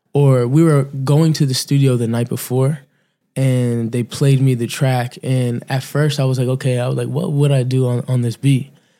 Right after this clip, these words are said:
And we, we actually went to, uh, another studio. We were gonna go meet some people. And so, like, we didn't get around to it. And then the next day we came back, and then it was just, like, flowing. It was crazy.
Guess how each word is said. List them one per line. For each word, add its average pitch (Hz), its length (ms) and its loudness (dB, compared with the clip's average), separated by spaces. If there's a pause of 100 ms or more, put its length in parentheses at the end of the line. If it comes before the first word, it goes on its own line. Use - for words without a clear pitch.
(280)
And 123 480 0
we, 127 280 2
we 135 200 2
actually 135 320 0
went 127 400 0 (120)
to, 135 360 2
uh, 127 380 -2
another 127 400 -2
studio. 127 580 -4
We 127 220 -4
were 123 60 -2
gonna 117 180 -6
go 113 120 -10
meet 127 220 -2
some 123 160 -4
people. 117 460 -6 (520)
And 117 560 -4
so, 131 280 -2
like, 120 200 -4
we 131 120 0
didn't 127 140 0
get 120 120 -2
around 123 340 -2
to 131 160 -4
it. 117 100 -6
And 123 120 -4
then 120 80 -4
the 117 80 -6
next 123 280 -6
day 123 100 -4
we 113 100 -6
came 113 240 -8
back, 120 300 -4
and 117 120 -8
then 113 200 -6
it 117 80 -8
was 117 100 -6
just, 113 200 -10
like, 120 120 -14
flowing. 117 600 -12
It - 60 -20
was 117 100 -14
crazy. 110 420 -10